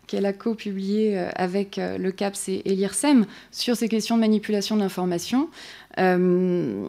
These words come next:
on peut aussi prendre l'exemple, euh, de la National Security Strategy de deux mille dix-sept,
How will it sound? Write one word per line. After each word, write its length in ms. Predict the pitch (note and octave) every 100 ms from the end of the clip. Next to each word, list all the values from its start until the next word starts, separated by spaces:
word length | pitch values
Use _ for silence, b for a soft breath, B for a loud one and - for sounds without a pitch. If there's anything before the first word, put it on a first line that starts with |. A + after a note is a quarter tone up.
| C2+ - -
on 140 | A3+
peut 220 | A3 C#4+
aussi 300 | C#4 C#4 C4+
prendre 420 | A#3 - C#4+ B3+ A3+
l'exemple, 640 | A3 G3+ B3 B3+ A3+ F#3+ -
euh, 400 | F3 E3+ E3 - -
de 260 | - E2 G#3
la 140 | A#3
National 360 | B3 A#3+ B3 A#3+
Security 440 | A#3+ G#3+ A3+ A3
Strategy 540 | G#3+ A3 G#3+ A3+ G3+ G3
de 80 |
deux 100 | F#3
mille 220 | G#3 A3 G3
dix-sept, 600 | G3+ - C#4+ E4+ -